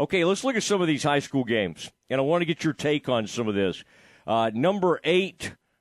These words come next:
Bremond at five and oh at number five, Chilton. And, uh, uh, that Bremond quarterback, uh, Braylon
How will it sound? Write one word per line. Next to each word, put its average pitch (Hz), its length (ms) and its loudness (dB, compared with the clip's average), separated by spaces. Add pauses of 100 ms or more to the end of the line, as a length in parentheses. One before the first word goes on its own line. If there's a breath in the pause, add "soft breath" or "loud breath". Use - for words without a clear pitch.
Bremond 113 1040 0 (320 soft breath)
at 123 180 -2
five 120 420 0
and 113 160 0
oh 117 480 2
at 123 320 -2
number 120 420 0
five, 123 680 0
Chilton. 110 760 -2 (140)
And, 101 420 0
uh, 98 220 2 (360 soft breath)
uh, 101 300 0
that 107 200 -4
Bremond 139 540 2
quarterback, 135 640 0
uh, 110 340 2
Braylon 131 580 0